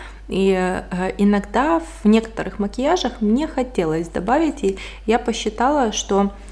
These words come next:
э, вот такая небольшая щеточка, она прям миниатюрная,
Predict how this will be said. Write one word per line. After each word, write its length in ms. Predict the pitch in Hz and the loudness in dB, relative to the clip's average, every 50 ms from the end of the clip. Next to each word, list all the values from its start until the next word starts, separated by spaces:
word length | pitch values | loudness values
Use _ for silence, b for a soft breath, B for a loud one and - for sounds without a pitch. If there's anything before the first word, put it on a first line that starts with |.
| B B B B B | B B B B B
э, 280 | - - 190 180 180 175 - | -4 -2 -2 -2 -2 -4 -2
вот 280 | 175 185 220 247 233 | 0 2 2 2 2
такая 520 | - 196 - - 196 196 202 196 185 180 180 | -2 -6 -2 2 2 4 6 4 4 4 2
небольшая 720 | 180 185 196 190 202 202 202 - - 214 196 180 180 196 | 2 2 2 2 2 0 0 -2 0 2 2 2 2 0
щеточка, 720 | 190 - - - 302 349 - 320 262 - - - 190 185 - | -4 -6 -2 -2 -2 0 0 -2 -6 -6 -4 -2 -2 -2 0
она 240 | - 196 208 226 254 | 0 2 2 2 2
прям 320 | 247 - 226 214 214 208 208 | 0 -2 0 2 2 2 2
миниатюрная, 1000 | 208 208 208 214 214 214 214 - - 214 202 190 190 185 180 175 190 202 202 | 2 2 2 2 0 -2 -2 0 2 4 4 4 2 -2 -2 -2 -2 -4 -4